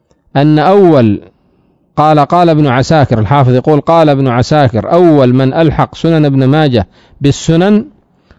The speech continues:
هو أبو الفضل بن طاهر"، وهو غير أبو طاهر السلفي هذا، أبو الفضل بن طاهر البغدادي، قال في أطراف السنن الأربع،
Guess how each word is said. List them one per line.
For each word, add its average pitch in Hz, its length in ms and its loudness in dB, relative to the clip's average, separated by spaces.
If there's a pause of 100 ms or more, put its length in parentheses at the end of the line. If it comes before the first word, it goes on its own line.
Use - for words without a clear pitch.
(160)
هو 156 100 2
أبو 156 220 2
الفضل 190 440 0
بن 160 160 0
طاهر"، 123 440 0 (800)
وهو 123 220 0
غير 160 180 0
أبو 131 100 0
طاهر 117 240 0
السلفي 104 420 -2
هذا، 92 220 -2
أبو 120 120 -2
الفضل 147 300 -2
بن 123 120 -4
طاهر 139 240 0
البغدادي، 120 540 -2 (540)
قال 165 260 -2
في 160 100 -8
أطراف 160 380 -2
السنن 175 400 -2
الأربع، 135 500 -2